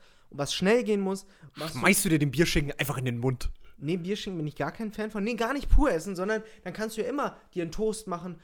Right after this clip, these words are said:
Speaker 1: ein Aufbackbrötchen machen oder Brot, wenn du es frisch da hast.
Speaker 2: Ja.
Speaker 1: Und wenn du da einfach eine Auswahl hast, was immer schmeckt, dann hast du immer was Geeignetes und auch Vollwertiges, wie man so schön sagt,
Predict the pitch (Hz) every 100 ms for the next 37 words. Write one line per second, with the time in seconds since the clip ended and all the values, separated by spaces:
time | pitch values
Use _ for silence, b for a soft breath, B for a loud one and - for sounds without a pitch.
0 | b 233 208 202 196 - 170 165 170 160
1 | 175 226 180 175 202 190 175 - 208 202
2 | - 165 143 156 - 131 117 127 - 175
3 | 175 170 202 180 190 226 208 202 214 156
4 | 147 190 - 160 208 226 - 185 - 160
5 | 156 - - 202 247 196 160 - 104 127
6 | 202 101 202 107 95 - - - - 240
7 | 226 143 123 147 147 - 151 143 131 143
8 | 120 120 -